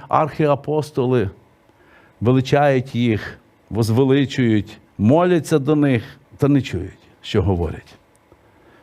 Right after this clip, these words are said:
А він благає, будьте гідні поклику волі Божої.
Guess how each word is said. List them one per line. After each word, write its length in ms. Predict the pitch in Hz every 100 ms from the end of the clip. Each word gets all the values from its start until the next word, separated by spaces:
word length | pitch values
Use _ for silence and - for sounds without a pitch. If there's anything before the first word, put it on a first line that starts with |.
| _ -
А 120 | 123
він 180 | 196 180
благає, 460 | 175 151 175 165
будьте 460 | 131 147 165 - 156
гідні 560 | 123 147 156 110 107
поклику 640 | 101 139 143 123 113 - 101
волі 300 | 123 117 110
Божої. 520 | 92 107 92 82